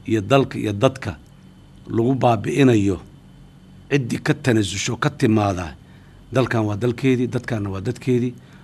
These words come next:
waana la soo dhaweynayaa. Laakiin ciddii halkaa ku daa'imta, maalin walba sidaa unbaa loo daba joogayaa.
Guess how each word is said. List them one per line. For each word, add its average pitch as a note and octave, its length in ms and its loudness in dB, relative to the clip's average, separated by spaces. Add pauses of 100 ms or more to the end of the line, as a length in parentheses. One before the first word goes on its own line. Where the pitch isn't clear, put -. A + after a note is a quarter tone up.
(220)
waana B2 300 4
la G#2 80 -4
soo G#2+ 200 -6
dhaweynayaa. E2+ 580 -8 (1700)
Laakiin A#2 420 0
ciddii C3+ 240 0
halkaa B2 280 0
ku B2+ 140 -4
daa'imta, B2 640 0 (420)
maalin B2+ 380 6
walba A2+ 260 0
sidaa B2 300 -2
unbaa A2+ 260 0
loo G#2+ 180 2
daba G2 220 -6
joogayaa. F#2 420 -10